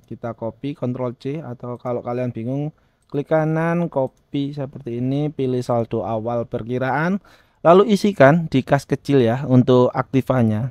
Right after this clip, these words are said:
Kas kecil ini saldo yang minus tersebut. Klik kanan, paste. Oke. Lalu untuk kewajiban dan modalnya kalian bisa pilih, yaitu, bentar,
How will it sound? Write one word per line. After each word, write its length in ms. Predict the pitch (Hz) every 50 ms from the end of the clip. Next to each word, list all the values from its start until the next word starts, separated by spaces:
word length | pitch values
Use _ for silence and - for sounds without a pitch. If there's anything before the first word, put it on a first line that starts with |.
| -
Kas 160 | - 123 117 -
kecil 400 | - 117 - - 131 127 117 127
ini 320 | 127 127 135 139 135 143
saldo 960 | 135 - 135 123 110 110 - _ _ _ _ - 120 120 127 127 127 131 127
yang 320 | 123 123 127 127 127 127 127
minus 320 | 131 131 131 131 - -
tersebut. 400 | - - - 135 135 139 135 113 - _ - - _ _ _ _ _ _ _ _ _ _ _ _ _ _ _ _ _ _
Klik 200 | _ 117 113 -
kanan, 840 | - 117 113 110 117 120 131 147 151 160 160 160 160 160 156 156 147 _ _ _ - - - _
paste. 560 | - 127 131 - - _ - 135 156 220 - _ _ _ _ _ _ _ _ _ _ _ _ _ _ _ _
Oke. 600 | - 110 110 - - 135 147 160 160 160 160 156 151 147 - _ _ _ _ _ _ _ _ _ _ _ _ _ _ _ _ _ _ _ _ _ _ _ _ _ _
Lalu 340 | _ 147 160 190 185 185 180 175
untuk 400 | 160 165 170 170 165 165 160 - - _ _ _ _ _ -
kewajiban 560 | - 147 147 147 - - 131 - 139 135 131
dan 160 | 131 123 120
modalnya 720 | 131 135 131 - - 156 165 175 165 147 135 131 139 143 -
kalian 400 | 147 135 135 143 151 156 151 -
bisa 320 | 131 113 - 131 123 120
pilih, 380 | - - 127 123 123 131 143 147
yaitu, 720 | 147 127 117 101 - 113 120 123 120 120 _ _ 135 135
bentar, 400 | 120 117 101 101 98 120 135 147